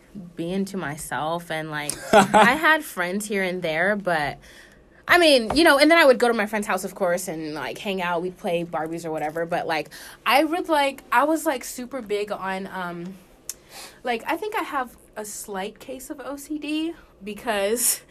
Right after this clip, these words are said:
Speaker 1: <laughs> I just, like, really like things prim and proper and kinda, like, try and keep 'em clean 'cause my mom was low-key a hoarder. <laughs>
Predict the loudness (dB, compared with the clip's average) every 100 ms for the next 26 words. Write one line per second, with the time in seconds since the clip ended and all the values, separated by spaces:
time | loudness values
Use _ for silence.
0 | -14 -12 -14 -6 -4 -2 -2 -2 -2 -10
1 | _ _ _ _ -20 _ _ _ _ -8
2 | -4 -2 -4 -6 _ -12 -12 -12 -12 -10
3 | -10 -12 -12 -10 -8 -8 -10 -10 -10 -12
4 | -12 -12 -12 -10 -10 -10 -10 -10 -10 -12
5 | -10 -10 -8 -8 -8 -8 -8 -8 -8 -6
6 | -6 -6 -8 -8 -8 -10 -6 -2 -2 -2